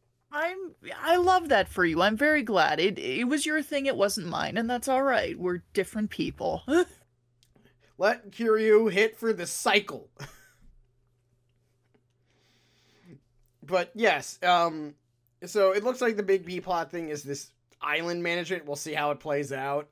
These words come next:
Speaker 2: <laughs>
Speaker 1: Yeah, there's a lot of stuff. I'm going through the official website, and that is infinite wealth dot sega dot com if you want to check it out.
Speaker 2: Language, English. <laughs>
Speaker 1: There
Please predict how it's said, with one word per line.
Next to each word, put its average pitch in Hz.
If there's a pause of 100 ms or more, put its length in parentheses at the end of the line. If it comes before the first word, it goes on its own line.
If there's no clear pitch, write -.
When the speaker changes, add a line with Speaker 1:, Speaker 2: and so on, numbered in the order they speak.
Speaker 2:
<laughs> - (1200)
Speaker 1:
Yeah, 156
there's 415
a 277
lot 233
of 185
stuff. -
I'm 214
going 294
through 226
the 196
official 185
website, 165
and 196
that 196
is 180 (320)
infinite 285
wealth 240
dot 214
sega 254
dot 233
com 202
if -
you 165
want 180
to 196
check 185
it 202
out. 156 (260)
Speaker 2:
Language, 160
English. 143 (220)
<laughs> 113 (960)
Speaker 1:
There 262